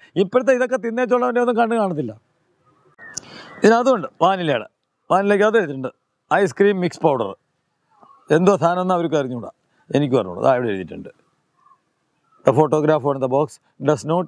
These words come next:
indicate. ഇവിടെ ഐസ്ക്രീമിൻ്റെ പടം വരച്ച് വെച്ചിരിക്കുന്നു. ഐസ്ക്രീം തിന്നുന്ന കാജുവും ബദാമും ഒക്കെ വരച്ച് വെച്ച് കാണിച്ചിട്ട് ഒരു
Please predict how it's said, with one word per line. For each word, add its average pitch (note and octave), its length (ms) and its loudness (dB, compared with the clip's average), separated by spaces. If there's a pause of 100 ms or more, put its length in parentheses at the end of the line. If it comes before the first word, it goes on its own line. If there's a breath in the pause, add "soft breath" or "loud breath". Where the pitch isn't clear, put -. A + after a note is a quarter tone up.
indicate. B2+ 340 -2 (200 soft breath)
ഇവിടെ F#3 240 4
ഐസ്ക്രീമിൻ്റെ F3+ 480 2
പടം C3+ 180 -2
വരച്ച് F3 200 -2
വെച്ചിരിക്കുന്നു. G3+ 420 -6 (460 loud breath)
ഐസ്ക്രീം F3 340 0 (160)
തിന്നുന്ന F3+ 240 0 (400 soft breath)
കാജുവും D#3 380 0 (120)
ബദാമും F3 420 0 (280 loud breath)
ഒക്കെ G#3 240 0
വരച്ച് D#3 200 0
വെച്ച് F3 200 0
കാണിച്ചിട്ട് F3 420 0 (280 loud breath)
ഒരു D3 100 2